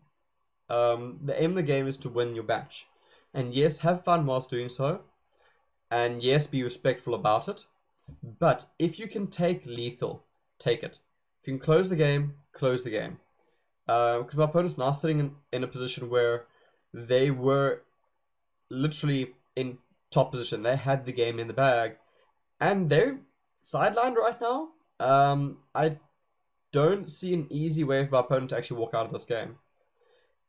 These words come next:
And I do think that's a very big mistake they made by not closing the game off. I do think my opponent has had energy problems this game. So I'll give them benefit of the doubt in the fact that they're worried about their energy.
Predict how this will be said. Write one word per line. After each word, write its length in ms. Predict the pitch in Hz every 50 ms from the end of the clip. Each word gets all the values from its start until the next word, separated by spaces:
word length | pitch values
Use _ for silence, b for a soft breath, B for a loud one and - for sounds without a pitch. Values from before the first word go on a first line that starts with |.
| _ _
And 840 | - 123 123 127 127 131 131 131 131 131 131 131 131 131 131 135 131 - - _
I 160 | - 123 127 135
do 280 | 135 - 143 143 160
think 280 | 156 - 165 151 147 143
that's 220 | 143 131 131 - 139
a 80 | 123 - _ -
very 340 | 120 117 127 131 135 147
big 240 | 139 143 143 135 123
mistake 300 | 123 120 - 131 123 123
they 100 | - 113
made 300 | 113 113 113 110 107 104
by 80 | - 107
not 200 | 104 107 107 -
closing 340 | - 110 98 101 - - 98
the 80 | -
game 160 | - - -
off. 180 | - - - - _ _ _ _ _ _ _ _ _ _ _ _ _ _ _ _ _ _ _ _ _ _
I 460 | 123 127 127 131 131 135 139 135 135 -
do 200 | - 143 147 165
think 180 | 160 196 175 160
my 60 | 170
opponent 380 | 170 - 165 160 160 156 151
has 240 | 139 143 143 147 143
had 160 | 151 135 120
energy 340 | - 127 131 131 131 127 135
problems 420 | - - 123 120 127 139 147 143 -
this 140 | 120 -
game. 340 | - 110 110 123 175 226 254 _ _ _ _ _ _ _ _ _ _ _ _ _
So 220 | - - 135 123
I'll 180 | 107 - 127 123
give 180 | - 147 147
them 160 | 151 160 151
benefit 280 | 143 143 131 135 135 -
of 20 |
the 80 | - 127
doubt 360 | - - 120 113 113 117 -
in 60 | 117
the 60 | 113 -
fact 180 | 120 113 -
that 140 | - 117 -
they're 180 | 113 113 113 110
worried 340 | 110 104 107 110 117 120
about 220 | 113 101 110 107 107
their 140 | 117 98 -
energy. 420 | 117 113 110 - 139 156 -